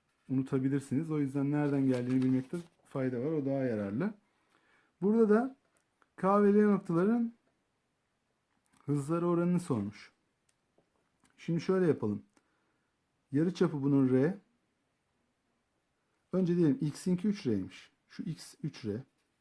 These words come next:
Y'ninki R'ymiş. Z'ninki iki R'ymiş. Bu da R'ymiş. Dönüyor bunlar. Çizgisel hızları oranını soruyor. Şimdi burada diyeceğiz ki bu eğer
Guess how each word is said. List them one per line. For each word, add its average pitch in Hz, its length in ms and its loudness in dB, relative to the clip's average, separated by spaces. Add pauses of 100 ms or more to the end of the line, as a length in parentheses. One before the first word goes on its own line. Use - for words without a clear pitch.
(480)
Y'ninki 151 640 0 (540)
R'ymiş. 123 640 0 (960)
Z'ninki 147 480 0
iki - 280 -4
R'ymiş. 170 560 -2 (920)
Bu 165 140 -4
da 160 120 2
R'ymiş. 143 560 0 (1200)
Dönüyor 196 360 6
bunlar. 147 440 2 (440)
Çizgisel 170 380 0
hızları 170 260 2
oranını 165 260 2
soruyor. 107 260 -2
Şimdi 196 420 0 (920)
burada 180 380 0
diyeceğiz 190 380 -2
ki 107 180 -2 (2000)
bu 175 340 -2
eğer 151 500 0